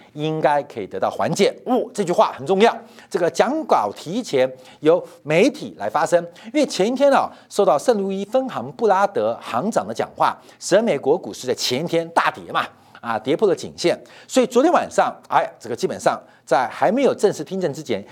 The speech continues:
先把讲稿放风给媒体来做披露。那美国股市昨天又大弹了。那认为近期的通胀应该会回落，主要原因啊，是这个疫情初期啊，这个基期效应。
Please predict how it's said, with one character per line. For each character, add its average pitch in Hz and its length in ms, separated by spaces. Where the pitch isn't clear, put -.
先 294 400
把 277 240
讲 147 260
稿 117 180
放 233 400
风 196 220
给 107 220
媒 113 280
体 151 240
来 113 200
做 147 340
披 240 160
露。 247 200
那 143 120
美 156 100
国 214 100
股 185 80
市 180 200
昨 131 160
天 165 80
又 165 40
大 117 140
弹 117 160
了。 170 220
那 240 200
认 294 320
为 143 180
近 285 320
期 - 180
的 139 120
通 214 240
胀 185 200
应 160 180
该 151 200
会 104 240
回 80 200
落， 208 340
主 190 220
要 277 220
原 135 180
因 196 140
啊， 123 160
是 160 360
这 - 140
个 123 460
疫 254 180
情 139 220
初 247 220
期 - 300
啊， 113 180
这 156 100
个 131 120
基 269 180
期 - 120
效 143 220
应。 143 160